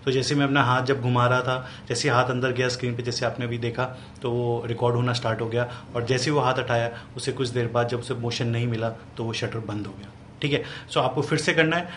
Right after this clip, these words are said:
तो आप इसको फिर से वहाँ पे scan करो और फिर रखो, फिर motion।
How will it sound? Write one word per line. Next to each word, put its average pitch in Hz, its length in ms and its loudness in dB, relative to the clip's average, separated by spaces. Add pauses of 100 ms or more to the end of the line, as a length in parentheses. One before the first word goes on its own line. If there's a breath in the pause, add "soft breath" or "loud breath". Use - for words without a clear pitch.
(140 loud breath)
तो 156 60 2
आप 139 320 2
इसको 139 240 -2
फिर 139 180 -2
से 151 320 4
वहाँ 123 200 2
पे 131 260 2
scan 127 340 2
करो 135 260 4
और 127 80 2
फिर 131 200 0
रखो, 123 300 0
फिर 123 140 -2
motion। 107 300 -4